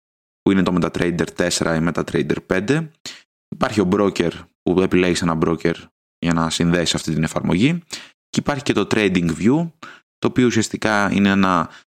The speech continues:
σχεδιάγραμμα όλων των ζευγαριών και πάρα πολλών μετοχών και τα πάντα που χρησιμοποιείτε κι εσείς. Ε, και σου δίνει διάφορα εργαλεία, σχεδιαγράμματα, τα πάντα, θα έλεγα.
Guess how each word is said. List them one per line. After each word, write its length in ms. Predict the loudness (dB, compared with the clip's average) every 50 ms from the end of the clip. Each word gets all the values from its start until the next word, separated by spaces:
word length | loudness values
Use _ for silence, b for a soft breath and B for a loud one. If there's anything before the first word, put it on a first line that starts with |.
| _ _ _ -6 -4
σχεδιάγραμμα 880 | -2 0 2 2 2 2 2 2 2 2 2 2 2 0 0 -2 -4 _ _
όλων 300 | -2 0 2 2 2 0
των 100 | 0 0
ζευγαριών 680 | 0 0 0 0 -2 -4 -2 0 2 2 2 2 0 -2
και 140 | -2 -4 -4
πάρα 400 | -4 _ _ -2 0 0 0 0
πολλών 260 | 0 0 0 0 0
μετοχών 420 | 0 0 -2 -4 -4 -2 -2 -2
και 100 | 0 -2
τα 100 | -4 -4
πάντα 240 | -4 -4 -2 -2 -2
που 60 | -4
χρησιμοποιείτε 460 | -6 -6 -6 -4 -2 -2 0 0 0 -2
κι 80 | -2
εσείς. 360 | -4 -2 0 -2 -2 -2 -4 b b b _ _ _ _ _ _ _ _ _
Ε, 420 | -2 -2 0 2 2 4 4 2 2 0
και 380 | 0 0 2 2 2 2 0 -2 -6
σου 200 | -4 0 0 2
δίνει 220 | 2 2 2 2 2
διάφορα 680 | 2 0 -2 0 0 0 0 2 2 2 0 0 -4 -6 _
εργαλεία, 720 | -4 -2 0 0 0 2 2 2 4 4 2 2 2 0 0
σχεδιαγράμματα, 1040 | -2 -2 0 0 0 0 -2 -2 0 0 2 2 2 0 0 -2 -2 -2 -2 -2 -2
τα 80 | -4 -4
πάντα, 380 | -2 -2 0 2 2 0 0
θα 120 | 0 0 0
έλεγα. 400 | 0 0 0 0 0 -2 -4